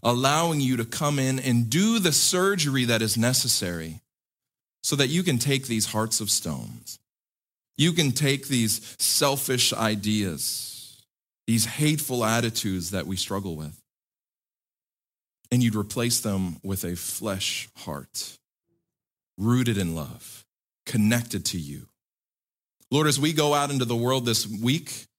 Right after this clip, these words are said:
we ask that you would use us as tools in your hand to show others the love of Christ, to present to them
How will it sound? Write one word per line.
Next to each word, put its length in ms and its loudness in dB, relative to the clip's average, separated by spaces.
we 200 2
ask 340 2
that 140 0
you 160 0
would 120 0
use 480 2
us 760 -4
as 160 0
tools 340 0
in 80 4
your 140 2
hand 320 -10
to 100 2
show 680 4
others 880 -4
the 80 -2
love 280 -2
of 100 -8
Christ, 520 -6
to 100 2
present 560 2
to 120 -2
them 500 -4